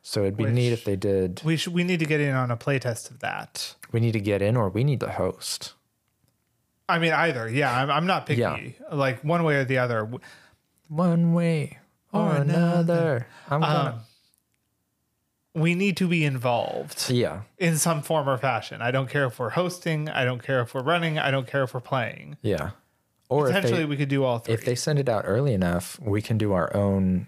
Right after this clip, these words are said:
Speaker 1: game sign up for
Speaker 2: This is true. I mean, we were thinking about potentially having,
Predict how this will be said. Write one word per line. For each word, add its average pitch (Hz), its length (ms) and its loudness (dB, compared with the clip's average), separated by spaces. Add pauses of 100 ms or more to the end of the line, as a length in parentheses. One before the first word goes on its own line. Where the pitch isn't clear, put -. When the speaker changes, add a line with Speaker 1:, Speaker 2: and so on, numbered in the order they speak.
(100)
Speaker 1:
game 95 300 0
sign 80 260 -2
up 76 240 -8
for 85 440 -4
Speaker 2:
This 175 180 0
is 165 140 -4
true. 165 340 0
I 120 100 0
mean, 143 200 -2
we 143 80 2
were 165 180 2
thinking 151 320 -2
about 127 240 0
potentially 131 520 -4
having, 117 600 -2